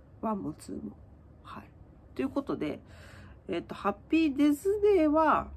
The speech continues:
Netflixとかプライムビデオとか、ユーネクストでも見れるんですけど、ハッピーデストゥーユーが、ユーネクストでしか、その、見放題やってないんで、興味ある方いたらぜひ、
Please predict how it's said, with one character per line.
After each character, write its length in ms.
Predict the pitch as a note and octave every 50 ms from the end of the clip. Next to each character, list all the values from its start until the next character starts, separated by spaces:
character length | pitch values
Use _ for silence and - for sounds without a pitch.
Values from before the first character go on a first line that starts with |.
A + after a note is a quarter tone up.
| - - - - - - - - - - -
Netflix 680 | E3+ F#3 F#3 - - F#3 F#3 E3+ D3 - - - - -
と 120 | - D3
か 120 | - D#3+ D#3
プ 120 | - -
ラ 120 | D#3+ D#3+ D#3
イ 40 | D#3
ム 140 | D3+ D#3
ビ 100 | D#3+ D#3
デ 100 | D3+ -
オ 80 | - - - - - - - -
と 100 | C#3+ -
か、 140 | - - -
ユ 160 | C#3+ D#3 E3+
ー 40 | E3
ネ 140 | E3 E3+ D#3
ク 140 | - D#3+
ス 60 | D3+ -
ト 120 | - C3+
で 80 | C3 C#3+
も 140 | C#3+ -
見 160 | - D3+ E3 E3+
れ 120 | F3+ F#3+
る 120 | F#3 D#3
ん 140 | C#3+ - -
で 100 | - -
す 200 | - - - - -
け 120 | - - -
ど、 180 | - F3+ - - - - - - - - - - -
ハ 200 | - - E3+ E3+
ッ 20 | - - - -
ピ 180 | C4+ C#4 C#4
ー 60 | C4
デ 160 | B3 C4+ C4+ C4+
ス 140 | C4+ -
ト 120 | - - C#4
ゥ 120 | C4 C4
ー 40 | C4
ユ 200 | B3 C4 C4+ C4 A3+ F3+
ー 40 |
が、 440 | - F3 G3+ G#3+ G#3 F3+ - - - - - - - - - - - - - -
ユ 180 | G3 A3+ C4
ー 40 | C4
ネ 160 | C4 C#4 C#4
ク 180 | C#4 - B3+ A#3
ス 80 | -
ト 120 | - F#3+ E3
で 120 | D3+ C#3+
し 140 | C#3+ - -
か、 280 | - - - - F#2+ - - - - - -
そ 80 | - -
の、 340 | - C3 A#2 D2+ - - - - - -
見 120 | F3+ F3+
放 220 | G3 G#3+ G#3+ G3+ E3+
題 200 | - - - -
や 100 | B2+ -
っ 20 |
て 200 | - - - D3+
な 160 | D3 D#3 D3
い 60 | C3
ん 200 | - - - -
で、 220 | - - B2+ - - - - - - - - - - - - - - - - - - - - A#3 -
興 240 | - - F3 F3+ E3+
味 160 | E3 D#3 F#3+
あ 80 | D#3
る 120 | D3 D#3 E3
方 280 | - E3+ - - -
い 80 | A3+ -
た 140 | - E4+ F4+
ら 140 | E4+ C4+ G#3+
ぜ 100 | G3+ A3
ひ、 220 | G#3 - - -